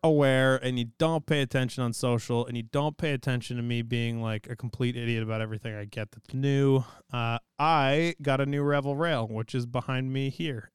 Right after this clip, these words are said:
and you can see stage right. Um, it is, <laughs> it's a wonderful bike. I have been shocked at how well it climbs, but more importantly, this thing absolutely fucking rips,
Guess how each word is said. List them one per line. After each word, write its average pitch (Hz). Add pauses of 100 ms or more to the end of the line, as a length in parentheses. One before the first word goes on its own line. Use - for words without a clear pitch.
and 120
you 123
can 123
see 131
stage 127
right. 127 (680)
Um, 120 (160)
it 151
is, 151 (100)
<laughs> -
it's 143
a 151
wonderful 139
bike. 117
I 117
have 117
been 113
shocked 127
at 117
how 117
well 117
it 110
climbs, 110 (440)
but 120
more 151
importantly, 127
this 127
thing 139 (180)
absolutely 131
fucking 143
rips, 117